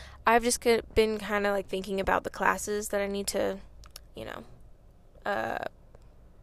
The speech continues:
pass in order to graduate. And the only ones that I have to right now is government and econ.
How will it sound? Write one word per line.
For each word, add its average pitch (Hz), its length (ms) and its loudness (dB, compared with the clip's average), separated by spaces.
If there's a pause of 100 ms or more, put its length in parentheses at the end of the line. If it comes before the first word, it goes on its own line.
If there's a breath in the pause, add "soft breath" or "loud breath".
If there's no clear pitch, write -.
(280)
pass 208 520 2 (220)
in 226 80 -2
order 233 140 4
to 233 80 2
graduate. 240 600 4 (540 loud breath)
And 220 320 4
the 233 40 4
only 262 140 4
ones 269 140 2
that 240 80 0
I 233 40 2
have 220 260 0
to 226 280 2
right 214 200 6
now 202 340 6
is 196 300 0
government 208 540 2 (140)
and 196 380 -4
econ. 233 580 -2